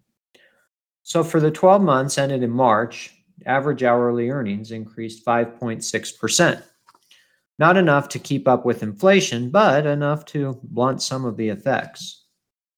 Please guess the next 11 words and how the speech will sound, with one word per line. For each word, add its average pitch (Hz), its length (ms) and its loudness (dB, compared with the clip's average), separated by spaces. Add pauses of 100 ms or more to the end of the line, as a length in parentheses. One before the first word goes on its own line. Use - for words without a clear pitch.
(260)
Lower 143 300 6
paid 143 320 -2
service 123 500 -2
workers 113 420 -4
received 110 400 -10
higher 135 340 2
increases, 104 680 -8
with 113 200 -8
wages 117 380 -6
jumping 110 400 -4
by, 101 300 2